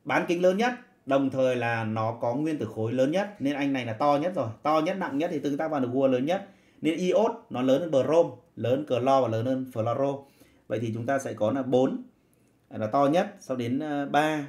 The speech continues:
đến hai, đến một. Bốn, ba, hai, một. Câu năm em chọn C.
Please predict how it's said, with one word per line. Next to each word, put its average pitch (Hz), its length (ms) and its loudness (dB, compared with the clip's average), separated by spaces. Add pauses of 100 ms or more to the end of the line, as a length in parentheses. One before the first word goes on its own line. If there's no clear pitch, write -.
đến 117 180 -6
hai, 147 260 -2
đến 127 140 -2
một. 143 340 0 (220)
Bốn, 123 180 -4
ba, 147 100 0
hai, 143 180 0
một. 131 260 2
Câu 135 140 2
năm 147 220 2
em 143 160 -4
chọn 127 140 -6
C. - 140 -6